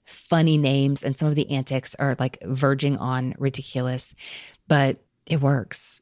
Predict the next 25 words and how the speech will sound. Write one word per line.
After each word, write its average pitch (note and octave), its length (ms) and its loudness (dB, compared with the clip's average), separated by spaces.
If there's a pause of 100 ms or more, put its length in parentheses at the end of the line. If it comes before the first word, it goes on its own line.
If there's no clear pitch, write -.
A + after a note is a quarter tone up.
(160)
It's F#3 140 2
not G#3 200 4
that C#3+ 220 0
different C#3 300 0
from D3 100 0
what D3 120 -2
you've C3+ 140 -4
read B2+ 120 0
before C3 260 -2
'cause - 160 -10
you C#3+ 80 0
just - 240 -2
love D3 140 0
Deacon C#3 360 -2
King C#3 200 -2
Kong, F#3 460 0
but F#3+ 140 4
it C#3+ 320 -4
is G#3 220 4
a E3+ 60 -4
step - 260 -6
in C#3+ 80 -2
a C3+ 80 -2
different C3 440 -8
direction. B2 540 -6